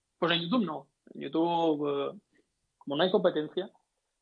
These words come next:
como cuando crece uno, crecemos todos porque crece, digamos, la marca del periodismo deportivo en, en YouTube. Y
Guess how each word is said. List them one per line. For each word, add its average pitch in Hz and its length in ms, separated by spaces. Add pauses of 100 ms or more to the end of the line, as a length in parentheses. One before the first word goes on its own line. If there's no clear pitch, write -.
(100)
como 156 160
cuando 160 180
crece 185 340
uno, 190 220
crecemos 151 360
todos 147 240
porque 139 280
crece, 151 380
digamos, 139 480
la 131 100
marca 131 320
del 123 160
periodismo 131 380
deportivo 127 520
en, 123 240 (520)
en 143 180
YouTube. 143 380
Y - 180